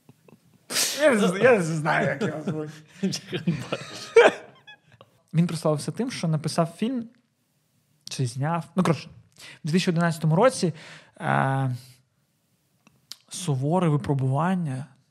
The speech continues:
Speaker 1: якщо я не помиляюсь. Е, і це був хіт.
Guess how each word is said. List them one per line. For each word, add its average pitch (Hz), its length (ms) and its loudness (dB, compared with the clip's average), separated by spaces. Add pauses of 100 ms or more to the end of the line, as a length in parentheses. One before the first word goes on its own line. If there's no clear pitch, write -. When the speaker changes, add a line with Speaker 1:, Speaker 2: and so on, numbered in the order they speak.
(340)
Speaker 1:
якщо - 220 -14
я 156 60 -6
не 135 80 -8
помиляюсь. 170 500 -12 (720)
Е, 143 460 6
і 185 80 6
це 240 140 6
був 196 200 4
хіт. - 580 -8